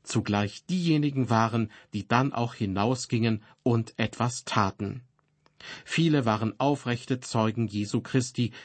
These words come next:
in ihrer Nachbarschaft oder am Arbeitsplatz. Und nicht wenige gingen sogar in die Mission in fremde Länder. Das prophetische Wort Gottes wurzelte in ihnen tief und wuchs.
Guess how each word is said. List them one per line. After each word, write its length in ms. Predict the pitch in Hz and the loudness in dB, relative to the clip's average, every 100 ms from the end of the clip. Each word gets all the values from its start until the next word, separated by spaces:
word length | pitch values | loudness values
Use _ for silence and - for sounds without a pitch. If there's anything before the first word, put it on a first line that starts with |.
| - | 0
in 180 | 143 147 | 0 2
ihrer 260 | 143 127 | 0 2
Nachbarschaft 760 | 123 135 - 110 101 107 104 - - - | 2 0 -2 -2 0 -2 -2 -6 -20 -4
oder 260 | 123 127 120 | 0 2 2
am 140 | 135 | 0
Arbeitsplatz. 880 | 139 175 117 101 - 87 - - - _ _ _ _ | -2 -2 -2 -4 -6 -8 -8 -16 -20 _ _ _ _
Und 340 | 107 104 - 107 | 0 0 -2 -2
nicht 260 | 95 - | -2 0
wenige 500 | 117 160 165 147 135 135 - - | 2 2 2 2 0 -2 -10 -2
gingen 320 | 120 123 113 | 2 2 0
sogar 400 | 113 107 107 - | -2 0 0 0
in 100 | 117 | -4
die 120 | 104 | -2
Mission 600 | 101 98 - 117 113 110 - _ | -2 -4 -2 0 2 0 -4 _
in 200 | - 107 | -4 -2
fremde 400 | 104 110 101 107 | -2 -2 0 0
Länder. 560 | 127 110 98 92 67 120 _ _ _ _ _ - - - | 0 0 0 -4 -6 -10 _ _ _ _ _ -20 -12 -4
Das 180 | 101 - | -4 -4
prophetische 760 | 107 101 147 180 170 - 135 | -4 -2 0 0 -2 -2 0
Wort 240 | 117 120 - | 0 -2 0
Gottes 400 | 110 110 95 - - _ | -2 0 -4 -8 -20 _
wurzelte 640 | 107 123 139 - 113 113 | 2 2 2 -2 -4 0
in 260 | 113 127 117 | 0 0 -2
ihnen 480 | 135 143 139 127 123 _ - | -2 0 2 0 -2 _ -10
tief 540 | - 156 165 - - _ | -4 -2 -4 -8 -18 _
und 340 | 127 127 123 _ | 0 0 -4 _
wuchs. 560 | 110 110 - - - | -2 0 -2 -8 -16